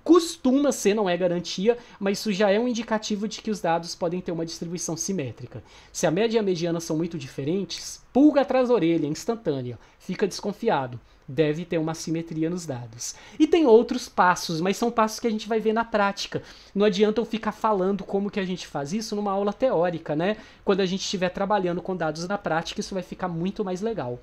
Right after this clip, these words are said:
tá bom? É... Então vocês podem deci-, definir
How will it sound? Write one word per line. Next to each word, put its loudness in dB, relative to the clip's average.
tá -10
bom? 2
É... 6
Então 8
vocês 2
podem 4
deci-, 2
definir 2